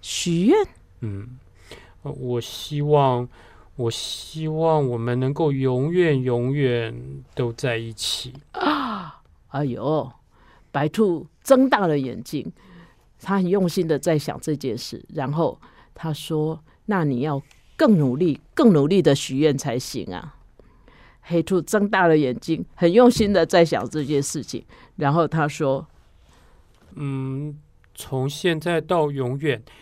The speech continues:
Speaker 2: 但愿我们永远，永远都在一起。”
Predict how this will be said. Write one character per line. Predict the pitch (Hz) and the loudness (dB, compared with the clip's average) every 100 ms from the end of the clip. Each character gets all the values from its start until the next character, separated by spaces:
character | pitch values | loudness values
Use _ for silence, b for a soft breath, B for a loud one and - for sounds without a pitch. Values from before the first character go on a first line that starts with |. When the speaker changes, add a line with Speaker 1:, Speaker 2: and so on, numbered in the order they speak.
| b b | b b
Speaker 2:
但 | - 226 | 2 4
愿 | 220 214 | 6 4
我 | 175 | 4
们 | 165 190 | 0 6
永 | 196 240 | 6 8
远， | 269 202 | 6 6
永 | 180 180 | 6 4
远 | 208 156 | 4 4
都 | 170 | 2
在 | 165 202 | 4 4
一 | 151 | 4
起。” | 147 - - 135 | 0 -6 -8 -12